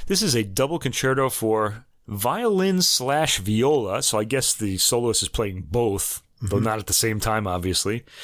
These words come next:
Speaker 1: Double bass and orchestra. So Malin Broman, again, is the violin and viola player. And, uh, the Västerås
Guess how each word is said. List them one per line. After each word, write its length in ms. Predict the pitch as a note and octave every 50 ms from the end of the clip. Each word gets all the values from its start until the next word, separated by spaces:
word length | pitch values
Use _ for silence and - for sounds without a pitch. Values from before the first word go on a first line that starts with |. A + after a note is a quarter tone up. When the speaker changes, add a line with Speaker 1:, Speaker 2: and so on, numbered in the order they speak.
| - - - - - - - - - - - _ -
Speaker 1:
Double 260 | C#3+ D#3+ F3 G3 D3+
bass 580 | A#2+ A2 C#3+ C#3+ A2+ A#2+ C3 - - - - - _ _ _ _ _ _ _ _ _ _ _ _ _ -
and 120 | D3+ E3+
orchestra. 580 | A3 A3+ A3 - - - - G2+ E2+ - F#2+ - - - _ _ _
So 140 | - - A2
Malin 380 | G#2+ A2 A2 A2+ B2+ B2+ A#2
Broman, 480 | G2 G#2 A2+ A#2 C3 D3 E3+ F#3 G#3 G3+ _ _ _ _ _ _ _ _ - -
again, 420 | G#2+ F2+ G#2+ G#2+ A#2 C#3 F3+ G#3+ -
is 160 | - G2+ F2+
the 200 | G2+ G2 - - -
violin 720 | G2 F#2 G#2+ A2 A2+ A2 A2 A2 A2+ A#2+ B2 B2+ C3 - - -
and 220 | A2 G2+ G#2 F#2+
viola 420 | E2+ F#2+ G2+ F#2+ F#2 F#2+ F#2+ - - -
player. 440 | - - G#2 G2 G#2+ B2 D3+ D#3+ C#3 _ _ _ - - - - - _ - _ _ _ _ _ _ A#2 A#2
And, 180 | A2+ A#2 A2+ A#2
uh, 260 | A2+ G#2+ G#2+ G#2+ G#2+
the 160 | G#2 G#2+ A2
Västerås 920 | G#2 G#2 G#2 B2 F3 F#3 - - - C3 A#2+ A#2 G#2+ G2+ G2 F#2+ F#2+ -